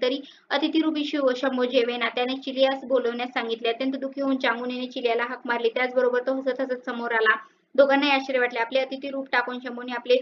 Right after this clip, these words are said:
खरे रूप दाखविले. त्यांचे शिवभक्तीवर प्रसन्न होऊन शिवाने त्यांना शिवलोकी नेले. शिवलीला सम्राटाचा हा चौदा अध्याय म्हणजे चौदा विद्यांचे सार आहे. या ग्रंथाचे श्रवण, पठण करता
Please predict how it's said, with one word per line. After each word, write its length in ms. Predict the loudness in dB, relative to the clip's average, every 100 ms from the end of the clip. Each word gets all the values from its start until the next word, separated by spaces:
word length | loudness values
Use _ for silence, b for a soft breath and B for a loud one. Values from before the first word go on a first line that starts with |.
| B B _
खरे 200 | 4 6
रूप 120 | 4
दाखविले. 380 | 0 -2 0 -2
त्यांचे 500 | -2 -4 -6 -2 -2 B B B
शिवभक्तीवर 560 | 0 4 4 4 2 4
प्रसन्न 380 | 2 -2 -2
होऊन 120 | 0 -2
शिवाने 400 | -4 -2 0 0
त्यांना 220 | -4 -4
शिवलोकी 440 | -4 0 2 2 -2
नेले. 240 | 0 0
शिवलीला 480 | -2 -6 -2 -2 0
सम्राटाचा 520 | -2 -2 -2 -4 -6
हा 120 | -4
चौदा 340 | -2 -2 0 0
अध्याय 240 | 0 -4
म्हणजे 220 | -2 -2
चौदा 260 | 0 2 2
विद्यांचे 420 | 0 -2 -2 -4
सार 280 | 0 0 0
आहे. 220 | 0 2
या 100 | 2 0
ग्रंथाचे 360 | -2 -4 -6 -8
श्रवण, 420 | -2 2 2 -2 B B _
पठण 280 | 0 2 2
करता 240 | 0 0